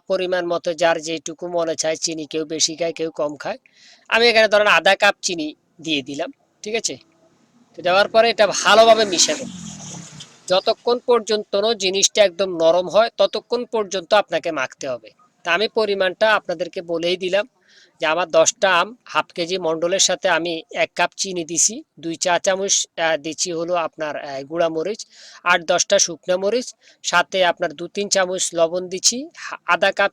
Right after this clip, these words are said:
চিনি দিছি। এই টোটাল মিশ্রণ হলো এটাই। এবার এগুলো আমি ভালোভাবে মেখে নেব, যতক্ষণ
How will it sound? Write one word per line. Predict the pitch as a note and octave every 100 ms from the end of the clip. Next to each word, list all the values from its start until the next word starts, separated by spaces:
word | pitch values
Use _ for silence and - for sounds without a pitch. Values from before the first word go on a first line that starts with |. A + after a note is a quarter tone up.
| -
চিনি | A3+ G3
দিছি। | C3+ C#3 - - _
এই | G3 G3+
টোটাল | G3+ F#3+ G#3+ A3
মিশ্রণ | F#3+ - G3+ G3
হলো | G3 G#3
এটাই। | F#3 F3+ G#3 E4 _ - - - _ -
এবার | A3 B3
এগুলো | G#3+ G3+ G3 G#3+
আমি | G3+ F#3
ভালোভাবে | - D#3+ F#3 F#3 F3+ E3 D#3
মেখে | C#3+ -
নেব, | C3+ B2+ B2
যতক্ষণ | F3 F#3+ G#3+ -